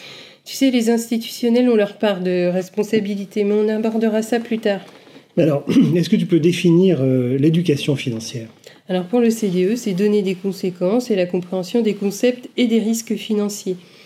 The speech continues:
Speaker 1: En gros, le bien-être financier des individus et de la société pour leur permettre de participer à la vie économique.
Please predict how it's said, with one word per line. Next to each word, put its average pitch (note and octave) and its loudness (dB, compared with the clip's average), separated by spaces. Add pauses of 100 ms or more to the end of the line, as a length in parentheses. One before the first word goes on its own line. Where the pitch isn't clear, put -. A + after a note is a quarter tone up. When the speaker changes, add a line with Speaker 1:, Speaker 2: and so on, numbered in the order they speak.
(320)
Speaker 1:
En A3+ 2
gros, A3 0 (180)
le G#3+ 2
bien-être A#3 2
financier A3 0
des G3+ -2
individus F#3+ -2
et G#3+ -2
de G3 -4
la G3+ 0
société F#3 -6
pour A3+ -4
leur F3 -2
permettre G#3 -2
de G3 -4
participer G3+ -6
à A3+ 2
la G3+ 0
vie F#3+ -4
économique. A3+ 0